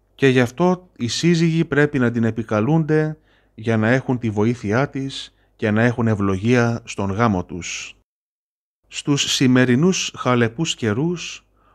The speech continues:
όπου επικρατεί η διαφθορά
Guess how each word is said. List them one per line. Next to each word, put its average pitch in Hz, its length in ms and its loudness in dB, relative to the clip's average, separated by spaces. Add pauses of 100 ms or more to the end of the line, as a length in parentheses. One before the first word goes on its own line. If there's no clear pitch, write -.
όπου 113 340 2
επικρατεί 113 720 2
η 120 120 0
διαφθορά 117 1080 2